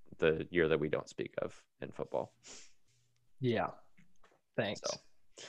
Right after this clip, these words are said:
Speaker 1: So.
Speaker 2: <laughs>
Speaker 1: I said, I said the year we don't speak of. So I didn't, I didn't say his name.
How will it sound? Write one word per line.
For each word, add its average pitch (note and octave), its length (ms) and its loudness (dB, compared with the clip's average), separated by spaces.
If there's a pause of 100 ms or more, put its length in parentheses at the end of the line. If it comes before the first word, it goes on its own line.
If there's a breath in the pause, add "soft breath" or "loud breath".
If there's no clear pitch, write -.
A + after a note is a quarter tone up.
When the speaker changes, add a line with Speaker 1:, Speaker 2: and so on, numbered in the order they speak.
Speaker 1:
So. C4 100 12
Speaker 2:
<laughs> - 880 10
Speaker 1:
I G#2+ 60 12
said, D3 260 12
I A#2 80 12
said B2+ 260 12
the A#2 80 10
year A2+ 140 12
we A2+ 100 12
don't G#2+ 160 10
speak - 260 2
of. - 140 0 (120)
So C3 300 2 (840 loud breath)
I G#2 80 10
didn't, A#2 320 10
I A#2 80 12
didn't B2 160 8
say D#3 120 12
his C#3+ 140 12
name. B2+ 420 10